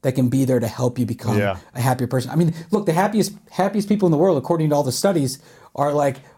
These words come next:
Speaker 1: farmers in the middle of Indonesia.
Speaker 2: Really?
Speaker 1: You know, they're not going to therapy, but, you know, they're doing, they're doing a lot of other things really well, such as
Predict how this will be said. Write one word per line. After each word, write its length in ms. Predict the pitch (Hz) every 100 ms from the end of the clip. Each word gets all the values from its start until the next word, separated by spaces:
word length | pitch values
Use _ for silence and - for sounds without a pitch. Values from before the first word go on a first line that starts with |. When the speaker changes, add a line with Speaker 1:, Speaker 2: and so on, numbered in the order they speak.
| _
Speaker 1:
farmers 720 | - - 139 180 156 131 120
in 180 | - 131
the 60 | 127
middle 280 | 143 139 135
of 80 |
Indonesia. 580 | 143 127 139 170 127 107
Speaker 2:
Really? 340 | 107 127 170 147 92
Speaker 1:
You 60 | 151
know, 100 | 151
they're 140 | 196
not 160 | 208 156
going 160 | 131
to 60 | 113
therapy, 380 | 127 131 131 160
but, 220 | 147 135 - 120 107
you 100 | 160
know, 100 | 170
they're 180 | 165 196
doing, 500 | 190 180 156 151 - - _ _ _ _ _ _ _ _ -
they're 140 | 123 156
doing 160 | 180
a 80 | 156
lot 180 | 151 147
of 80 | 143
other 160 | 180
things 260 | 165 143 120
really 200 | 143 127
well, 400 | 139 160 131 104
such 260 | - 107
as 300 | 123 117 -